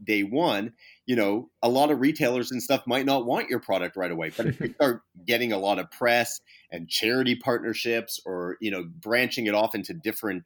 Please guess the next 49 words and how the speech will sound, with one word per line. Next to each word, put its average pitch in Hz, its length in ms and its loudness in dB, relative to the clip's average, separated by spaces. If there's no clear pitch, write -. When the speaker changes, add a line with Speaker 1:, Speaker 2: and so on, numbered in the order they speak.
Speaker 1:
demos, 113 640 0
you 123 120 2
know, 110 300 2
those 127 320 4
retailers 110 640 2
might 110 220 2
say, 123 140 4
"Hey, 151 180 6
these 135 280 0
guys 117 280 6
are 110 120 4
everywhere. 101 460 2
We 110 140 0
wanna 104 240 0
have 107 300 0
them 104 140 -2
in." 139 180 0
So - 120 -6
that's 123 220 2
more 123 160 0
of, 104 80 -4
like, 104 180 0
a 98 60 -4
long-term 98 520 -6
play. - 480 -4
Um, 104 400 4
so - 160 0
we 165 140 8
really 202 260 6
just 160 200 4
look 147 200 6
at - 120 2
the 120 100 4
overall 123 380 4
strategy 120 600 2
and 101 140 -2
how 113 220 0
we 113 200 -4
can, 104 320 -2
uh, 95 400 2
really 107 500 0
help, 113 360 2
uh, 92 360 2
leverage 107 440 0
what 104 200 -2
they've 98 200 -4
got 101 240 0
going 101 260 -4
on 107 280 -4